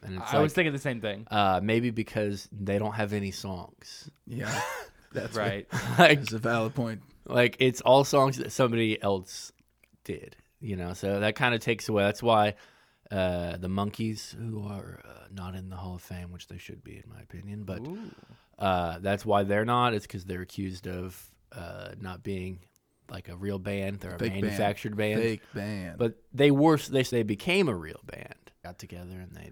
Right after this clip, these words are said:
Speaker 1: did their own stuff. They said,
Speaker 3: But was it
Speaker 1: "Screw."
Speaker 3: good?
Speaker 1: Yes,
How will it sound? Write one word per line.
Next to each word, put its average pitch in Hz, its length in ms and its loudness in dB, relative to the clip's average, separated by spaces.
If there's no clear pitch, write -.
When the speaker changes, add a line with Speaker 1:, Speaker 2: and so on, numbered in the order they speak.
Speaker 1:
did 92 140 -12
their 92 200 -10
own 104 140 -8
stuff. - 320 -14
They 90 140 -12
said, - 240 -12
Speaker 3:
But 127 140 10
was 165 120 12
it 175 60 12
Speaker 1:
"Screw." 190 140 10
Speaker 3:
good? 190 160 -2
Speaker 1:
Yes, - 680 -2